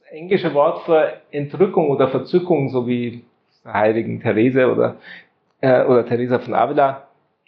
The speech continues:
ein eher altertümliches Wort dafür ist Transport. Und das hat sich dann bei mir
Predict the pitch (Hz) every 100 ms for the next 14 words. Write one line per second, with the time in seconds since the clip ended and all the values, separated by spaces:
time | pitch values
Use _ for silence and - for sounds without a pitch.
0 | _ - 160 - - - 151 143 - 151
1 | 190 - 180 160 151 147 143 156 175 -
2 | 165 156 151 151 - - 156 139 - -
3 | _ _ _ _ _ _ _ _ _ _
4 | _ _ _ - 147 143 151 147 - -
5 | 147 147 - 156 - 147 147 147 143 147
6 | 147 147 143 139